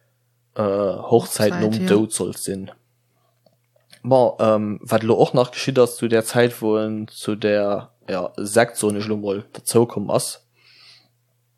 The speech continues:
Speaker 1: bereiten, dat den, ähm, sing Erscheinungen von Natascha, ähm, Laskin ist. Also,
Speaker 2: Ja, das
Speaker 1: von
Speaker 2: hat
Speaker 1: denen
Speaker 2: nicht,
Speaker 1: wir gehört.
Speaker 2: nicht mehr da ist.
Speaker 1: Ja, me,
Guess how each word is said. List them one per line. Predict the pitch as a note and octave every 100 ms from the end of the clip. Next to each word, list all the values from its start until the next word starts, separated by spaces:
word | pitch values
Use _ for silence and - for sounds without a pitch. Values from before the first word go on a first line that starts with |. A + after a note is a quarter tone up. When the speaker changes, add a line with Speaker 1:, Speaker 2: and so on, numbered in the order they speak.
| _ _
Speaker 1:
bereiten, | B2 - G#2+ A2+ D3 - A#2 A2 A2
dat | A2 A2 A2+
den, | G#2+ G#2 G#2
ähm, | - G#2 G2+ G2+ G2 G2+
sing | - G#2
Erscheinungen | G2+ G2+ A#2 B2+ B2+ A#2
von | - A2+ A2
Natascha, | G#2+ G2+ - A#2+ - G#2 G#2 - _ _ _ _ _ _ _
ähm, | G#2 G2 F#2+ F#2+ G2 G#2+ - _ A2
Laskin | G#2+ A#2 - G2+ F#2+ -
ist. | - - _ _ _ -
Also, | G#2+ - - - -
Speaker 2:
Ja, | F#3
das | F3+ G3+
Speaker 1:
von | G#3
Speaker 2:
hat |
Speaker 1:
denen | F3 F3+
Speaker 2:
nicht, | F3+
Speaker 1:
wir |
gehört. | - F3+ E3+
Speaker 2:
nicht |
mehr | F3+
da | F#3+ F3+ F3+
ist. | - - _ _ _ _ _ _ _ _
Speaker 1:
Ja, | G#2+ G#2+ G#2+ G#2 - _
me, | - A2+